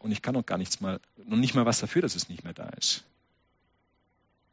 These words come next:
Was passiert, wenn wir das nicht erreichen, wenn wir uns in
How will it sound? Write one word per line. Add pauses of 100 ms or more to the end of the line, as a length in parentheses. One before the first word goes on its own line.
(140)
Was
passiert,
wenn
wir
das
nicht
erreichen,
wenn
wir
uns
in